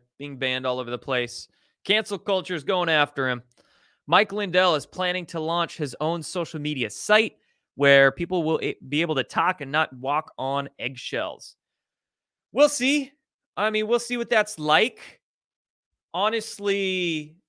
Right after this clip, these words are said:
these last few months, last couple months, we've heard a lot of people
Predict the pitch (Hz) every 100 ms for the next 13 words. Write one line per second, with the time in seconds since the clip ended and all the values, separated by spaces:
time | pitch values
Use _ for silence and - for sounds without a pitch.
0 | _ _ 147 180 165 170 170 170 175 175
1 | - - - 170 170 165 165 160 156 151
2 | 151 139 139 147 175 - - - - _
3 | _ _ _ _ _ _ 156 160 - 160
4 | 147 131 135 170 - - - - 147 156
5 | 160 135 120 131 139 147 139 - 143 160
6 | 170 160 156